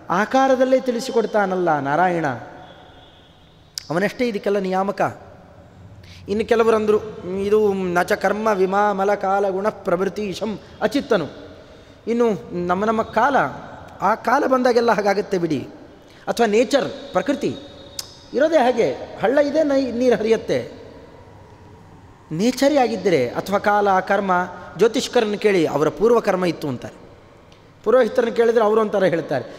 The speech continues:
ಒಬ್ಬೊಬ್ಬರು ಒಂದೊಂದು ಹೇಳ್ತಾರೆ. ಆದರೆ ವಾಸ್ತವಿಕವಾಗಿ ಯಾವುದು? ಅದೆಲ್ಲ ಜಡ. ನಾ ಚಿಕ್ಕದೊಂದು ಪ್ರಶ್ನೆ ಕೇಳ್ತೇನೆ,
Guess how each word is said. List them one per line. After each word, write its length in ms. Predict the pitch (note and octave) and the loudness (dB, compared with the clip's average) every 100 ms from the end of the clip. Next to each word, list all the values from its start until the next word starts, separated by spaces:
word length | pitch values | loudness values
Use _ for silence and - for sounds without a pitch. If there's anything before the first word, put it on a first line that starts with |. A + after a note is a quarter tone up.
| - | -4
ಒಬ್ಬೊಬ್ಬರು 380 | G3 G#3+ D4 C#4+ | -2 2 2 2
ಒಂದೊಂದು 220 | C#4 B3+ | 2 2
ಹೇಳ್ತಾರೆ. 420 | A3 A#3 A3+ E3+ C#3 - - | 0 0 2 2 0 -6 -2
ಆದರೆ 280 | G#3+ A#3+ A3+ | 0 2 2
ವಾಸ್ತವಿಕವಾಗಿ 840 | F3+ F#3+ - C#4 C4+ C4 B3 A3 | 2 -2 -2 0 2 4 4 4
ಯಾವುದು? 220 | G#3+ A3 | 2 2
ಅದೆಲ್ಲ 240 | F3 G#3+ A#3 | 0 2 0
ಜಡ. 320 | C#3+ F3 B3 A3+ - - - - - - - - - - - - - - - - D3+ | 2 4 4 2 -2 -10 -14 -16 -16 -18 -20 -20 -20 -20 -20 -20 -20 -20 -20 -10 -6
ನಾ 80 | |
ಚಿಕ್ಕದೊಂದು 500 | E3 - - D4+ C#4 | -4 -2 0 2 2
ಪ್ರಶ್ನೆ 260 | C4 G3+ A#3+ | 2 2 2
ಕೇಳ್ತೇನೆ, 600 | A3 G3+ F#3+ C#3 D#3 A#3+ | 2 4 2 2 0 -4